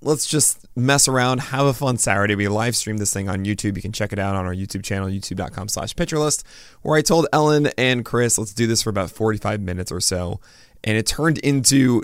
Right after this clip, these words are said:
two and a half hours. So, uh, I know this is intimidating. You're gonna <laughs> see this inside of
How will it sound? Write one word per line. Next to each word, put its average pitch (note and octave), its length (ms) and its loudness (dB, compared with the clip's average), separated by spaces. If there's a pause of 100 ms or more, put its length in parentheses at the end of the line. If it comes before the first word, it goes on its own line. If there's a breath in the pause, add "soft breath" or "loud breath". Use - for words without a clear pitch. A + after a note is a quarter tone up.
two G#3+ 280 2
and A3+ 100 2
a F#3+ 60 4
half D#3 400 0 (100)
hours. G#1 600 -6 (480 soft breath)
So, A#2+ 580 4 (180)
uh, - 60 -6 (240)
I C#3+ 120 4
know D#3 180 6
this F#3+ 120 2
is F#3+ 120 -2
intimidating. C3+ 680 2
You're A#2 120 0
gonna C3+ 180 0
<laughs> - 0 -
see D#3+ 160 4
this G3 400 4
inside E3 500 2
of B2+ 240 0